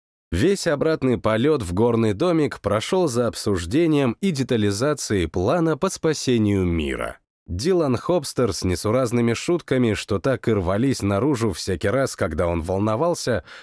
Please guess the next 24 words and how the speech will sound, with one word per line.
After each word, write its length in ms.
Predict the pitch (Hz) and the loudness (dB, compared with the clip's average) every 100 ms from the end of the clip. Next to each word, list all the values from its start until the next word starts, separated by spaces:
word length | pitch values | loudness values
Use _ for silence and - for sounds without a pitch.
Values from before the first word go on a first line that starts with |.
| - | -18
хвастался, 720 | - 139 196 - 156 - 127 | -4 0 0 0 -4 0 -2
как 240 | 107 185 170 | 0 -2 0
ему 300 | 147 139 131 | 0 2 2
удалось 460 | 95 107 160 147 | 0 0 0 0
донести 500 | 95 101 110 - - | 0 0 0 -2 -2
информацию 800 | 156 113 95 95 147 156 - 107 | -2 0 -2 0 0 -2 -2 -2
о 60 | 85 | 0
происходящем 960 | 87 82 - 98 87 135 180 - 170 | -2 -2 -2 -4 -2 -2 -2 -2 0
до 80 | 165 | 0
руководства 720 | 160 - 147 123 113 - 107 | 0 0 0 0 -2 -2 -2
в 120 | - | -4
космосе. 760 | - 90 69 - 67 - 60 - _ _ _ _ - | -4 -4 -4 -4 -6 -6 -10 -14 _ _ _ _ -6
«В 100 | 98 | 0
любой 400 | 131 143 170 156 | 2 2 2 2
момент 480 | 143 143 160 120 | 2 2 2 0
они 180 | 120 131 | 0 0
готовы 400 | 127 131 170 156 | 0 0 0 2
нас 220 | 143 139 | 0 -2
поддержать 800 | - 135 120 131 127 120 170 131 | -2 -2 0 0 0 0 0 0
и 80 | 131 | -2
точечно 640 | - 190 175 135 - 127 | 0 0 0 -2 -2 0
раздробить 600 | 123 120 143 151 196 170 | 0 0 0 0 0 -2
каждый 440 | - 165 151 127 156 | -2 -2 0 0 2
метеорит», 680 | 147 147 139 117 98 65 | 2 0 0 0 0 -4